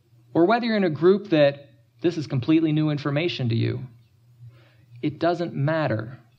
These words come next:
God may be testing you on different points, but what matters, do you love the truth?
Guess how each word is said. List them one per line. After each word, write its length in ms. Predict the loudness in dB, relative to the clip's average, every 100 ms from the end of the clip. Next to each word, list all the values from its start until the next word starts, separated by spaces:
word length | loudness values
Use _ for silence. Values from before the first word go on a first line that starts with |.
| -2
God 240 | 0 0
may 180 | 0 0
be 420 | 0 -2 -4 -14 _ -8
testing 400 | -8 -4 -4 -2
you 140 | 0
on 140 | 0 0
different 320 | -2 -6 -4
points, 360 | -2 -2 -2
but 180 | -2 0
what 220 | 2 2
matters, 720 | 2 2 2 0 -2 -8 -16 _ _ -20 -20 _ -8 -8 -6
do 260 | -2 0 2
you 360 | 2 0 -2
love 640 | -2 0 2 2 2 0 -4 -12 _ _ _
the 160 | -4 -4
truth? 500 | -4 -2 0 -2